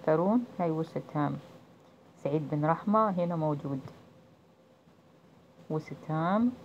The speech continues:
سعيد بن رحمة أساسي في هذه المباراة. تحيا الجزائر وأهل الجزائر. وهذه تشكيلة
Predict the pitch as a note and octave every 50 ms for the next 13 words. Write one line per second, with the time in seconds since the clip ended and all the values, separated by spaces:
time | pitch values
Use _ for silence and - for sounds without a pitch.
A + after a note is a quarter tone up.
0 | - - - - - - - - C#3+ D3+ D#3+ C#3+ D#3 D#3+ D3+ C#3+ D#3+ - - -
1 | F#3 F#3+ F#3 - - - E3 - - A#3 G3 E3 - - D3 D3 - - D3+ D#3
2 | D3+ D#3+ D#3 D3+ D3+ D3 C#3+ - D#3 D#3+ D#3 D3+ C#3+ C3+ C3+ C3+ C#3+ C#3+ C#3 C#3
3 | C3+ C3+ - - - - D#3+ - - D3+ C#3 C3 C3+ C#3 C#3 C3+ C#3 D3+ D#3 D#3
4 | - - - - - - E3 D#3 - C#3+ - D3+ D3+ - - - - C#3 D#3+ F#3
5 | G3 F#3+ - - - - - - - - - - - _ - - - - - -
6 | - - E3+ E3+ E3 D#3+ D#3 D3+ D#3 D3 - - - C#3+ C#3